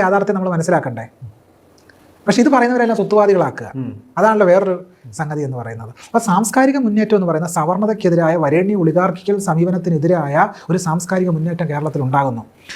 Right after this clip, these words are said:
Speaker 1: അതുകൊണ്ട് വേടൻ്റെ ഉയർച്ച എന്ന് പറയുന്നത്, വേടൻ്റെ പ്രശസ്തി എന്ന് പറയുന്നത്,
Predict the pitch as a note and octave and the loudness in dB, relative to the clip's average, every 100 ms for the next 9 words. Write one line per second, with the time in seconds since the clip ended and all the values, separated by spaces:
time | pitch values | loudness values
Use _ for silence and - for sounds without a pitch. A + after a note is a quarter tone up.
0 | - G#3+ C4+ G#3+ F#3+ A3+ C4 C#4 A#3+ A3 | 0 2 4 2 2 2 2 2 4 2
1 | A3 A#3 G#3+ F#3+ D#3+ D#3+ F#3 E3+ G3+ G3 | 2 0 2 2 2 2 2 2 0 0
2 | E3+ G3 A3 G3 F3 D#3+ D#3 | -2 -2 0 0 0 -2 0